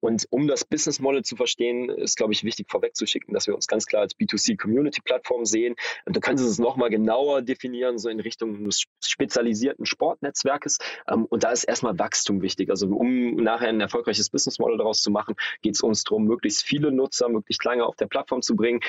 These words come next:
denen wirklich eine tolle User Experience, äh, zu bauen und dann zu gucken, wie kann man sinnvoll monetarisieren hinten raus, um nicht zu viel auch die Nutzer abzuschrecken, weil es soll gemeinsam geschehen und nicht auf Kosten der, der Nutzung.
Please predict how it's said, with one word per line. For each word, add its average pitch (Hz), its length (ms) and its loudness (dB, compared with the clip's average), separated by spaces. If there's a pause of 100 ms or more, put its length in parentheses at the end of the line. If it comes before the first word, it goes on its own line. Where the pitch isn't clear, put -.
(160)
denen 110 160 2
wirklich 127 220 0
eine 117 120 2
tolle 135 240 0
User 151 240 0
Experience, 135 600 0
äh, 120 160 2
zu 113 180 0
bauen 117 280 2 (240)
und 113 160 0
dann 123 140 2
zu 139 140 0
gucken, 120 360 0
wie 113 60 2
kann 113 160 -2
man 110 140 2
sinnvoll 117 340 0
monetarisieren 110 720 2
hinten 113 240 -2
raus, 107 300 2 (240)
um 113 320 2
nicht 135 200 0
zu 156 220 2
viel 139 260 0
auch 123 160 2
die 117 100 -2
Nutzer - 260 2
abzuschrecken, - 500 -2
weil 110 120 4
es - 220 -4
soll 117 260 0
gemeinsam 131 440 2
geschehen 123 380 0
und 110 100 -2
nicht 113 160 -2
auf - 100 -4
Kosten - 340 -2
der, 120 100 2
der 113 200 0
Nutzung. 110 360 0